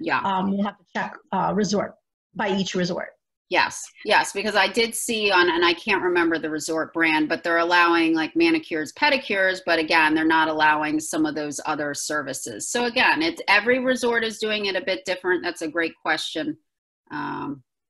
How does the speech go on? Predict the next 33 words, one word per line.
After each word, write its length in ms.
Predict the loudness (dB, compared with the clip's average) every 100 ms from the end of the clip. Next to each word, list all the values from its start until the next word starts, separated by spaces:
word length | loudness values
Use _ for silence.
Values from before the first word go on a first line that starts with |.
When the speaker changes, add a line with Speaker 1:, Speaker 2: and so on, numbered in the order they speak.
| _ _ _
Speaker 1:
so, 500 | -10 -6 -4 -6 -10 _
you 120 | 0 2
know, 220 | 2 -2
again, 420 | 0 2 2 2
we'll, 360 | 2 2 0 -6 _ _ _ -12
we 580 | -10 -6 -4 -4 -6 _ _ _ _ 2
are 400 | 4 6 4 2 -10 _ _
up 180 | 0 0
to 140 | -4 0
date 320 | 2 2 -2
on 320 | -2 2 2 2
most 340 | 0 -2 -6
resorts 480 | -4 0 2 2 0
and 120 | -2
what 200 | -2 0
they're 100 | -2
doing. 320 | 0 -2 -2
So 160 | -2 -4
certainly 460 | -2 -2 0 2
you 160 | 2 0
can 180 | -2 -4
ask 340 | -2 -4 -6
us, 360 | -10 -10 -12 -16 _ -10
um, 480 | -8 -8 -8 -12 -14 -12 -12 _ _ _ _ -16
if 160 | -10
you're 120 | -6 -6
looking 340 | -6 -4 -4
at 140 | -2
making, 500 | -4 -6 -6 -4 -6 -6
you 100 | -6
know, 240 | -6 -6
you're 280 | -8 -8 -8
gonna 340 | -6 -4 -6